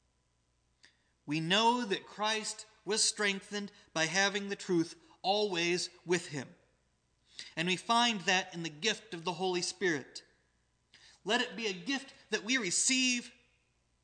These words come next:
so that the truth may strengthen us. Let it be a gift that we give, that we may strengthen others. May we strengthen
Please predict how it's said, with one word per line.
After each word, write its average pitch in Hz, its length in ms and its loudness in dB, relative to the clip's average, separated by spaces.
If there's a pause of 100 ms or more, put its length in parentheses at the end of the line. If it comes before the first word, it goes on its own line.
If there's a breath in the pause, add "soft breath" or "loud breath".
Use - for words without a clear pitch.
(960)
so 185 120 -4
that 170 100 -8
the 170 60 -10
truth 220 340 -4
may 196 100 0
strengthen 196 460 -2
us. - 360 -12 (680 loud breath)
Let 233 160 2
it 196 100 -6
be 214 120 2
a 190 40 4
gift 233 560 4 (2250 soft breath)
that 151 100 -12
we 180 120 -2
give, 156 360 2 (1300)
that 160 160 -16
we 202 160 -2
may 151 140 -4
strengthen 165 440 -4
others. - 520 -2 (1080 loud breath)
May 165 120 6
we 170 80 2
strengthen 233 680 0